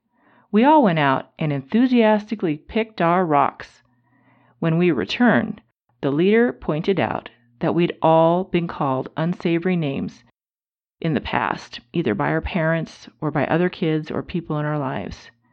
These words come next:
We were to identify one of those negative names and write it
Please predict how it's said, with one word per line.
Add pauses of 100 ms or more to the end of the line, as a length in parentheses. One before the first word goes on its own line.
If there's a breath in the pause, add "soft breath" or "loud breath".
(640)
We
were
to
identify
one
of
those
negative
names (120)
and
write
it